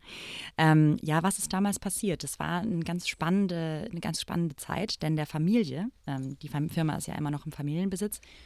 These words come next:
wurde von ihrer Bank geraten, die Firma zu verkaufen. Ähm, so schlecht ging es dem Konzern damals. Und, ähm, das hat, m, viele Gründe sicherlich, aber der Hauptgrund, der dann festgestellt wurde,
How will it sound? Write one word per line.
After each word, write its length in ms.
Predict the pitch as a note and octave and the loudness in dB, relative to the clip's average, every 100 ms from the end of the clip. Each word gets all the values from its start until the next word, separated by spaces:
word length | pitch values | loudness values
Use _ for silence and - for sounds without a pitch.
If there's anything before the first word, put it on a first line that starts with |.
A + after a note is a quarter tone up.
| - - | -8 -2
wurde 200 | E3+ F3+ | 0 0
von 160 | F3+ | -2
ihrer 220 | E3+ D3+ | -2 -2
Bank 260 | C#3+ C#3+ G#3 | -2 -2 -2
geraten, 440 | D3+ C#3 E3+ - | -2 -2 -2 -2
die 100 | F#3 | -4
Firma 240 | - E3 D#3+ | -2 -4 -4
zu 100 | - | -6
verkaufen. 640 | - - B2+ C#3 - C3+ - - - - - | -12 -10 -8 -8 -8 -10 -10 -20 -20 -20 -8
Ähm, 260 | C#3+ C#3+ D3 | -2 0 2
so 200 | F3+ F#3 | 2 2
schlecht 500 | - D3+ - - - | 2 0 -2 -10 -8
ging 180 | D#3+ | -8
es 120 | C#3 - | -8 -8
dem 100 | D3 | -8
Konzern 380 | C#3 - D3 | -8 -8 -8
damals. 440 | C#3 C#3+ C#3 G#3 - - - - - - - | -8 -6 -6 -6 -8 -16 -20 -20 -20 -20 -6
Und, 440 | D#3+ D#3 D3+ D3 | -2 0 0 -2
ähm, 320 | - C#3+ C#3+ D3+ | -4 -4 -6 -6
das 180 | - | -8
hat, 280 | D#3+ - - - | -8 -6 -8 -8
m, 240 | F3 F3+ F3 - | -8 -8 -8 -6
viele 420 | - B3 G3 D#3+ C#3+ - | 0 2 4 0 -4 -8
Gründe 320 | D3 D3+ D#3 | 0 0 0
sicherlich, 560 | E3 - D#3 F#3+ A#3+ D3 | -2 -6 -4 -4 -4 -4
aber 280 | D3 D3 E3 - | -4 -6 -6 -8
der 160 | D3 | -4
Hauptgrund, 640 | D3 - - D#3 D#3+ - C#3+ | -4 -4 -6 -4 -2 -2 -6
der 80 | |
dann 240 | C3+ C#3 C#3+ | -8 -8 -8
festgestellt 720 | - D3+ F#3+ - E3 E3 - | -8 -8 -8 -4 -4 -4 -4
wurde, 240 | F3 G3 | -2 -2